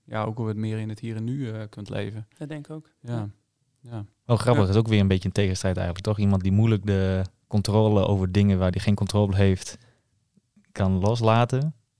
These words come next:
Speaker 3: En toch
Speaker 1: Ja.
Speaker 3: gaat dit dan toch ook eigenlijk ook wel weer over juist niet krampvastig vasthouden daaraan.
Speaker 2: Ehm,
Speaker 1: Ja.
Speaker 2: ja,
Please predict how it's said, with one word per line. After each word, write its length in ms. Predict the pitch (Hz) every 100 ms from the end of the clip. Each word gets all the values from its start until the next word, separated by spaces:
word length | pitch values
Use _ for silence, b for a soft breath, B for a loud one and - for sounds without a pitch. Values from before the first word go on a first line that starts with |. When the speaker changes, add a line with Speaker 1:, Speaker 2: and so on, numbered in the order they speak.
| _ _
Speaker 3:
En 180 | 104
toch 200 | - 104 -
Speaker 1:
Ja. 60 |
Speaker 3:
gaat 100 | 101
dit 140 | 110 110
dan 140 | 107
toch 180 | 104 107
ook 140 | 107
eigenlijk 300 | 107 107 110
ook 120 | 110
wel 180 | 104 104
weer 140 | 104 95
over 420 | 104 101 98 98 - _
juist 240 | 101 95
niet 120 | 107
krampvastig 640 | - 101 95 - 101 - 101
vasthouden 440 | 107 - 90 85 82
daaraan. 280 | 82 87 104 - _ _ _ _ _ _ _ _ _ _ _ _ _ _ _ _ _
Speaker 2:
Ehm, 140 | 143
Speaker 1:
Ja. 640 | 135 139 139 120 160 202 -
Speaker 2:
ja, 400 | 135 143 170